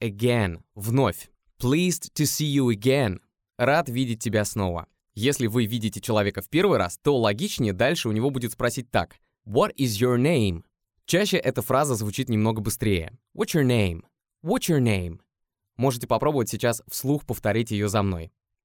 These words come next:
What's your name? What's your name?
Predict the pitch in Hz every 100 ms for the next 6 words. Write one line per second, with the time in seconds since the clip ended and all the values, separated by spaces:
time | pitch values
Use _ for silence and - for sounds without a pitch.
0 | - 117 147 - 143 135 151 120 90 -
1 | _ _ _ _ _ _ - 151 226 -
2 | 156 117 98 87